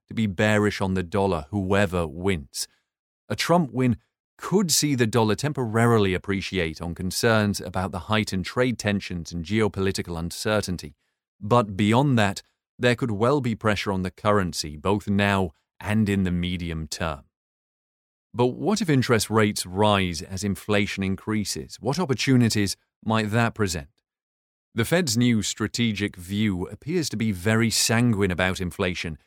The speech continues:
and it is only likely to act if it remains set above two percent and an economic recovery from the pandemic is baked in.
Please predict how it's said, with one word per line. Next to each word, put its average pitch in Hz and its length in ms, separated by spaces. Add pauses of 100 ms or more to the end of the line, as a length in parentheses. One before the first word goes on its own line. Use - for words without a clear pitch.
(180)
and 127 120
it 120 100
is 123 140
only 170 320
likely 104 540
to 87 120
act 85 320
if 104 140
it 101 80
remains 107 420
set 98 260
above 90 300
two 170 220
percent 98 520 (280)
and 107 100
an 107 80
economic 131 480
recovery 95 560
from 85 240
the 76 80
pandemic 95 640 (200)
is 98 140
baked 95 480
in. 80 220